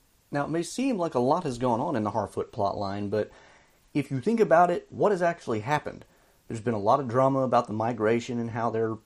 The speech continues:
you know, in danger and how they should all stick together and all that, and, you know, no real development of anything going on. And then Meteor Man lands and Nori tries to help him, and we still don't know anything about him or who he is.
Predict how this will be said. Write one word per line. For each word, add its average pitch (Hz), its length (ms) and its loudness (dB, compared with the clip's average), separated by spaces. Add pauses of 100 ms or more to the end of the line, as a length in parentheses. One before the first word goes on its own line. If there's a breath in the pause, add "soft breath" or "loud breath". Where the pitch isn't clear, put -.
you 117 100 -6
know, 101 140 -4
in 110 160 -2
danger 113 480 -2
and 107 120 -4
how 110 120 -2
they 107 100 0
should 104 140 -4
all 117 120 2
stick - 220 -10
together 110 360 0
and 110 100 -2
all 107 140 -2
that, 107 300 4
and, 107 240 -8 (640)
you 131 100 -2
know, 107 140 0
no 135 420 6
real 127 480 4 (560 soft breath)
development 117 680 4
of 104 100 -4
anything 107 380 -2
going 104 280 -2
on. 120 460 2 (1080 soft breath)
And 131 160 2
then 127 400 2
Meteor 156 280 4
Man 131 280 2
lands 120 440 0
and 113 360 -2
Nori 127 260 2
tries 117 280 2
to 120 60 -6
help 117 240 2
him, 107 340 -2
and 113 300 -4
we 107 80 -4
still 117 200 -2
don't 117 160 -2
know 110 100 -2
anything 113 300 -4
about 110 260 4
him 107 100 -2
or 104 60 -4
who 107 120 -4
he 107 160 0
is. - 260 -2